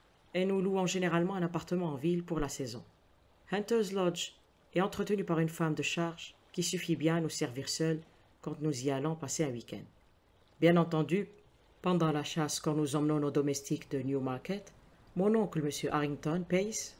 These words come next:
vous savez probablement que ma mère était une demoiselle Pace de New York, habite avec nous depuis trois ans. Il ne s'est jamais bien accordé, ni avec mon père,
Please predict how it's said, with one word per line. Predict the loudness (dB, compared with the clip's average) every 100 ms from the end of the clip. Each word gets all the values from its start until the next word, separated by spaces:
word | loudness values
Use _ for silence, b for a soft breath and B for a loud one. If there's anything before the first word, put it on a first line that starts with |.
| -14
vous | -8
savez | -4 -4
probablement | 0 0 2 0 0
que | -2 -4
ma | -2
mère | -4 -4
était | -4 -4
une | -2
demoiselle | 0 0 -2 -2 -4 -4
Pace | 2 2 2 -6 -6
de | -4
New | -2
York, | 0 0 -2 -16 -20 -20 -20 -10 -2
habite | 0 2 4
avec | 4 2
nous | 4 2
depuis | 0 -8
trois | -10 -8 -8
ans. | -10 -16 -20 -20 -20 -20 -2
Il | 0
ne |
s'est | 2 4
jamais | 4 6 4
bien | 4 4
accordé, | 2 0 -4 -2 -2
ni | 2
avec | 2 0 0
mon | 0
père, | 2 2